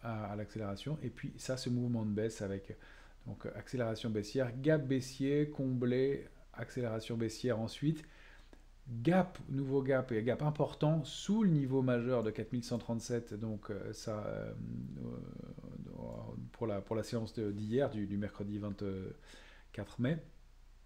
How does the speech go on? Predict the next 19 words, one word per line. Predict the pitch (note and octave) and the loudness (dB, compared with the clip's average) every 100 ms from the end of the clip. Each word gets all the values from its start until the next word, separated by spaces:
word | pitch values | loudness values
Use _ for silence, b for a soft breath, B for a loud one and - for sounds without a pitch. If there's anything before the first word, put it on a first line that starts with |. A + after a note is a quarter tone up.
| - - - - | -20 -20 -20 -6
avec | A2+ A2+ A2 | 0 2 4
des | A2+ | 4
volumes | A2+ A#2+ A#2+ - | 8 6 6 0
un | D3 E3 | 4 4
petit | D#3 D3 | 4 0
peu | C#3 | 2
en | A#2 | 4
hausse. | A#2+ D#3 - B B B | 4 2 -2 B B B
Et | C3+ | -4
puis | - | 2
aujourd'hui, | C#3+ B2 A#2 C#3+ | 2 4 2 2
contre-pied | D3 D3 C#3 - B2+ - - - | 2 0 0 0 -2 -2 -14 -6
énorme | C#3 C3 D3 D#3+ | 0 2 4 4
avec | A#2 A2+ A2+ - - - | 4 2 0 -2 -14 -10
retour | B2 A2 A2 D3+ D3+ C3+ B2 | -8 -2 2 2 2 0 2
au-dessus | F#3+ E3 - F#3+ E3 | 2 2 0 0 2
du | B2 A2+ | 0 2
gap, | A#2 A2 - - | 2 2 -2 -6
donc | A#2 | -6